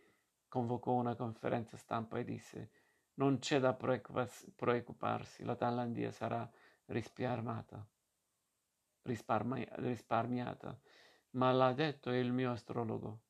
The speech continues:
Nessuno rise, tutti sapevano che Katikai dice-, diceva sul serio. Un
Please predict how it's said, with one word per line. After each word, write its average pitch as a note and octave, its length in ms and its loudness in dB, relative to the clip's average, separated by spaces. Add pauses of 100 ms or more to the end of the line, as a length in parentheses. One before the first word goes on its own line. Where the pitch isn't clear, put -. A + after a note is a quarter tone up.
(720)
Nessuno B2+ 500 0
rise, A2+ 420 -2
tutti - 300 -8
sapevano A#2 500 0
che A#2+ 320 -2 (420)
Katikai A#2 960 0
dice-, A2+ 600 -6
diceva A2 500 -6
sul A2 240 -10
serio. A2 480 -6 (2000)
Un A2+ 160 0